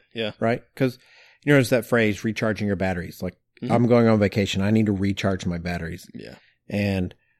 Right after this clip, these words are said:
Speaker 2: while I make fun of the fact that most architects' hobbies are just extensions of being an architect,
Speaker 1: Mm-hmm.
Speaker 2: uh,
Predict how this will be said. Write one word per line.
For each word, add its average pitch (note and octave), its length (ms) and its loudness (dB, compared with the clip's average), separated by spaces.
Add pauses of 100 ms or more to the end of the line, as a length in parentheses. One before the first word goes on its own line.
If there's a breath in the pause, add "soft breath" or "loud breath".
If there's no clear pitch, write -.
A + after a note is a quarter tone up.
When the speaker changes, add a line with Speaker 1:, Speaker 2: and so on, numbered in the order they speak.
(140)
Speaker 2:
while G#2+ 360 4
I A#2+ 140 2
make A#2 260 4
fun A#2 220 2
of A2 60 4
the G#2 80 2
fact G2 320 -2
that F2+ 240 -2 (520)
most G#2 280 2
architects' G#2 380 -2
hobbies G2 520 -4 (360)
are G#2 80 -6
just F#2+ 260 -6
extensions F2+ 560 -6
of F2+ 180 -4 (320)
being F#2 180 -2
an F#2 80 -2
architect, F#2 540 -6
Speaker 1:
Mm-hmm. A2 340 -8 (320)
Speaker 2:
uh, F2+ 300 -4